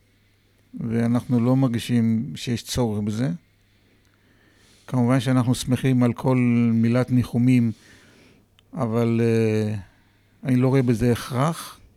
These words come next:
אם זה בא, זה בא, אם לא, לא. אנחנו מחזקים אחד את השני, אנחנו מחזקים את הילדים שלנו, שהם נפגעו בעיקר. האמא והאבא,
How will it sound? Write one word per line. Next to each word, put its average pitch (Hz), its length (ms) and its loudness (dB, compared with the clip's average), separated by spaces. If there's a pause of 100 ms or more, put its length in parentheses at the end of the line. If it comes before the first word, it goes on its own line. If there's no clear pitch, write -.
(580)
אם 131 120 0
זה 117 140 -2
בא, 131 180 0
זה 127 120 0
בא, 123 220 0
אם 120 180 0
לא, 123 260 0
לא. 131 220 0 (880)
אנחנו 123 240 -2
מחזקים 127 460 0
אחד 127 200 0
את 117 140 -6
השני, 123 540 0
אנחנו 117 300 -4 (560)
מחזקים 120 400 -6
את 113 120 -6
הילדים 117 320 0
שלנו, 120 360 -2 (400)
שהם 131 400 4
נפגעו 110 420 6
בעיקר. 104 480 0 (1400)
האמא 110 1120 0 (1900)
והאבא, 117 1000 -4